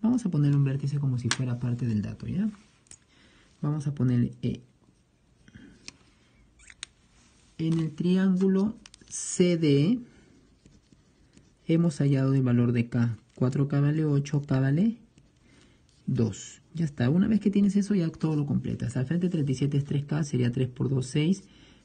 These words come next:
No me sirve el que está al frente, noventa. Seis y ocho me da catorce. Todo esto vale catorce. Si todo él vale catorce, como es un rectángulo, B C también vale catorce. ¿Quién es B C?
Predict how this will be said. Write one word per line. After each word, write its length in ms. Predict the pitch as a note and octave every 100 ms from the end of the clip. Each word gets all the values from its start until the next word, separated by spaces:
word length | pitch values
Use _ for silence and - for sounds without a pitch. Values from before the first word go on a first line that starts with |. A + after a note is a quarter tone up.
| -
No 140 | D#3+
me 100 | E3
sirve 220 | C#3+ C3
el 60 | B2+
que 60 | A#2+
está 140 | A#2
al 40 |
frente, 240 | A2 A2 A#2
noventa. 360 | - - - - - - - _ _
Seis 480 | - - D#3 D#3 D3
y 80 | D3+
ocho 300 | D3+ D3 D3+
me 120 | B2
da 240 | A#2+ G3 F#3 - - - _ _
catorce. 640 | - B2+ - F3+ D3+ - G#2+ -
Todo 200 | - A#2
esto 200 | A#2 B2
vale 180 | B2+ A#2+
catorce. 520 | B2 C3+ D#3+ D3+ C#3 - _ _ _ _ _ _ _ _
Si 280 | - - B2
todo 480 | B2 D#3+ D#3 C3 A#2+
él 100 | A#2
vale 240 | A#2+ C3+
catorce, 560 | D#3 D#3+ C#3 C3 C#3 C#3
como 220 | B2+ A#2+
es 100 | A#2
un 60 | C#3
rectángulo, 640 | D3+ C#3 C3+ C3 C3 C3
B 180 | B2 C3
C 240 | - D3
también 300 | C#3+ A#2+ A#2
vale 200 | A2+ A2+
catorce. 500 | B2+ A#2+ D3+ D3 - - - - - - - - -
¿Quién 180 | C3 C3
es 100 | C3
B 120 | C3+
C? 300 | - D3+